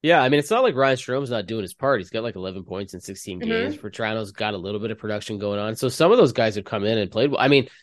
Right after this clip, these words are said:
Speaker 1: Klingberg's producing. He's playing twenty-three minutes a game. Like, he's, he's doing his part. Those guys that they brought in are doing what they're supposed to be doing, but there's just something in Anaheim. They can't, you're right. They're not clicking. There's,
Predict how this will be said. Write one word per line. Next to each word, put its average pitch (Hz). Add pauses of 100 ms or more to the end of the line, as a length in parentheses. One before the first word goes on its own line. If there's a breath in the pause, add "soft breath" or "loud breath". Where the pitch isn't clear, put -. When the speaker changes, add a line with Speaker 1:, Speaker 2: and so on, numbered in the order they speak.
(160)
Speaker 1:
Klingberg's 190 (280)
producing. 113
He's 127
playing 135
twenty-three 123
minutes 135
a 117
game. 104
Like, 90
he's, 107 (240 soft breath)
he's 127
doing 180
his 151
part. 104
Those 127
guys 139
that 120
they 117
brought 113
in 101
are 104
doing 107
what 98
they're 98
supposed 95
to -
be 87
doing, 87
but 85
there's 98
just -
something 143
in 120
Anaheim. 101
They 85
can't, 110
you're 101
right. 95
They're 90
not 110
clicking. 78
There's, 82